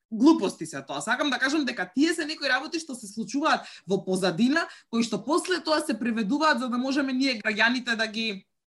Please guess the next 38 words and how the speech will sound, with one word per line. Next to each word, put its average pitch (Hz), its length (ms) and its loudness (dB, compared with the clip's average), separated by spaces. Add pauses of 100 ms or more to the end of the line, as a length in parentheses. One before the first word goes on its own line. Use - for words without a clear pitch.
(140)
ајде 202 280 2
да 202 120 2
ги 185 160 0
изџвакаме 170 640 0
некако. 139 400 -10
Значи, 160 280 -10
тоа 294 140 2
се 233 140 -2
други 226 320 0
договори, 208 640 -2
некои 254 240 -6
кои 233 160 -8
што - 240 -12 (1040)
на 208 140 2
некој 294 260 2
начин, 269 320 -2 (200)
а, 233 400 4
а, 220 380 4 (280)
немаме, 262 480 2
нити 269 360 4
ние 285 220 4
ги 233 120 0
знаеме 247 440 4
правилата, 247 640 4 (220)
нити 277 320 4
е, - 220 0
нити 254 280 0
се 285 80 -2
доволно 262 420 -2
транспарентни 220 760 -2 (280)
и 214 140 4
никако 285 720 6
не 302 160 4
би 277 120 2
ги 254 100 0
одобрувале, 277 640 4 (100)
знаеш. 165 440 -2
И 104 280 -4